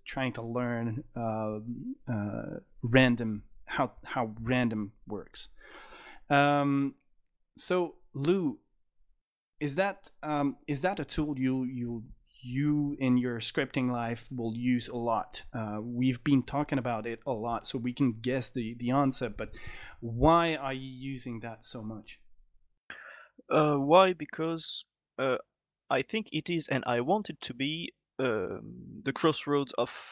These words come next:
Speaker 2: knowledge regarding armor, uh, regarding at least a scripting, uh, scripting topic. Um, actually, the wiki is sometimes, uh,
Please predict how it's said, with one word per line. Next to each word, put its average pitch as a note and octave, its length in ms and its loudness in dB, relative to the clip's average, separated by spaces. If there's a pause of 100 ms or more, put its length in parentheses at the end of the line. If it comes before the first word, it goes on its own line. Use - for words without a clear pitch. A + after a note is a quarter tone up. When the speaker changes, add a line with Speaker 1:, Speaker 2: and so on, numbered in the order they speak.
Speaker 2:
knowledge C#3 440 2
regarding B2 420 -2
armor, A2+ 360 0 (220)
uh, G2+ 80 -6
regarding B2+ 420 0
at - 180 -2
least G3 400 -4
a - 40 -10
scripting, A#2+ 680 -6
uh, G#2+ 320 -4 (500)
scripting A#2 600 -6
topic. - 420 -6 (500)
Um, A2+ 540 -2 (100)
actually, D#3 340 0
the C#3+ 140 0
wiki E3 480 -2
is C#3 180 -4
sometimes, C#3 600 -2
uh, B2 380 -6